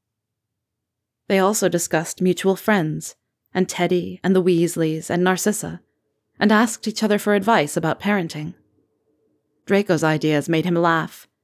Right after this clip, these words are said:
but they also made him think, and maybe reconsider some of his approaches with Albus. It was like no conversation Harry had ever had. With anyone.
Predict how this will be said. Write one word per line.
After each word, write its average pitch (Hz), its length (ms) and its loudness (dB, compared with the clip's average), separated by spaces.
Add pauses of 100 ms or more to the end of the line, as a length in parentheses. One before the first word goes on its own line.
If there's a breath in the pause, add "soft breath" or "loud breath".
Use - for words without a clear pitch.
(160)
but 220 120 -8
they 254 80 6
also 262 420 4
made 233 300 2
him 214 100 4
think, - 580 -4 (240)
and 214 140 6
maybe 208 300 4
reconsider 175 600 0
some 160 200 -4
of 160 80 -2
his 170 140 -2
approaches 175 520 -2
with 160 120 -2
Albus. 180 580 -4 (960)
It 220 80 0
was 220 140 0
like 233 280 -2
no 233 380 2
conversation 226 840 -2
Harry 165 340 -4
had 165 140 -2
ever 175 180 -2
had. 175 480 -6 (800)
With 175 160 -2
anyone. 165 480 0